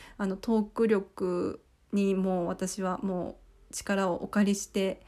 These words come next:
一緒にやらせていただいた形だったので、もう、あの、編集とかももうカエルさんやっていただいてたので、もう私が自分個人でインターネットラジオすることは絶対にない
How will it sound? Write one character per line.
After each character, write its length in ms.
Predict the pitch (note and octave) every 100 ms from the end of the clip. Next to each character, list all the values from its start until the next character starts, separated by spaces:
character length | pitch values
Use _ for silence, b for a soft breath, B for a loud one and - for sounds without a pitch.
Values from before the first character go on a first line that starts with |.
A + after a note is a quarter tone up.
| B B B B
一 80 | G3+
緒 160 | G3
に 140 | F#3 F3+
や 80 | F#3
ら 100 | G3+
せ 100 | F#3+
て 80 |
い 60 | F#3+
た 100 | F#3+
だ 80 | F#3
い 80 | F#3
た 80 |
形 400 | F#3+ F#3+ F#3 G3+
だ 80 | F#3
っ 40 | F3+
た 180 | -
の 180 | - -
で、 240 | F#3 G3 F#3
も 420 | F#3 F3 D#3 -
う、 40 | F#3+
あ 20 |
の、 100 | E3+
編 200 | F3+ A#3
集 160 | C4+ C4+
と 100 | C4+
か 100 | G3
も 120 | E3
も 140 | F3
う 20 | E3
カ 100 | E3+
エ 40 |
ル 60 | F3
さ 100 | F3
ん 60 |
や 60 | E3+
っ 40 |
て 100 | -
い 60 | F3+
た 140 | F#3
だ 120 | F3+ F#3
い 80 |
て 140 | F3+ F#3+
た 120 | F#3
の 200 | F#3 F#3+
で、 340 | G3 G3 F#3 B B B -
も 100 | F3+
う 20 |
私 500 | F3 A3 A3 B3+ B3+
が 80 | B3+
自 160 | A3
分 220 | A3 C4 B3+
個 160 | F4
人 300 | F4 A#3 G3
で 180 | F#3 F#3
イ 40 |
ン 60 | G3
タ 80 | G3+
ー 40 |
ネ 40 | G#3
ッ 40 |
ト 120 | A3
ラ 100 | A3+
ジ 140 | A3 F3+
オ 60 |
す 120 | -
る 120 | - F3+
こ 160 | G3
と 160 | G3 G3
は 120 | F#3+
絶 220 | - F#3+ - -
対 200 | D#4+ E4+
に 120 | E4+
な 220 | F4 E4+
い 180 | C#4+